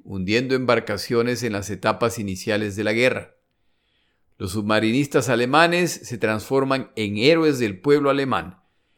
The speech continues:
al alcanzar impresionantes resultados. Son celebrados y las fiestas en su honor no faltan,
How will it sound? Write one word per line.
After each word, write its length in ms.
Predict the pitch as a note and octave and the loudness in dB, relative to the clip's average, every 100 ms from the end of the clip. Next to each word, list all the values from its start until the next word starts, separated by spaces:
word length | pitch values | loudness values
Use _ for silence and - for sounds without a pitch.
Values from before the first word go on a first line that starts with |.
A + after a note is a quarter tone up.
| _ _ | _ _
al 160 | - | -4
alcanzar 560 | G2 F#2+ G2 F#2+ A#2+ B2 | -4 -2 -4 -2 2 2
impresionantes 920 | A#2+ G#2 G#2+ G2+ A2 G#2+ B2 B2 B2 | 2 -2 -4 -4 -2 0 0 0 0
resultados. 920 | A#2+ A2 A#2+ A2 G#2 F2+ - - - _ _ _ _ _ _ - | 0 -2 -4 0 0 0 -10 -20 -20 _ _ _ _ _ _ -10
Son 220 | - C4 | -6 -4
celebrados 720 | C#3 B2 A#2 D3+ E3 E3 C#3 | 0 2 4 6 6 4 0
y 40 | C3 | -2
las 200 | A2 - | -2 0
fiestas 420 | D3 D3+ D3+ B2+ | 0 2 0 -2
en 160 | A#2 | -4
su 160 | - A2+ | -4 -2
honor 320 | A#2 C#3+ D3 | 2 2 2
no 160 | C3+ C#3+ | 0 -2
faltan, 640 | D3+ D#3+ D#3 C3 G2 - | 2 2 2 0 -2 -6